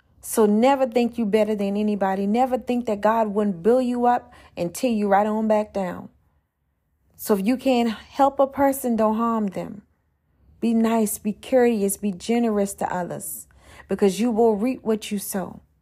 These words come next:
And if it don't catch you, it will catch the closest person to you. You understand?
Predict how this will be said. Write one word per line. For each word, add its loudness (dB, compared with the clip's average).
And 4
if 0
it 4
don't 4
catch 0
you, -4
it 2
will -2
catch -4
the -2
closest -2
person -6
to -8
you. -8
You -4
understand? -2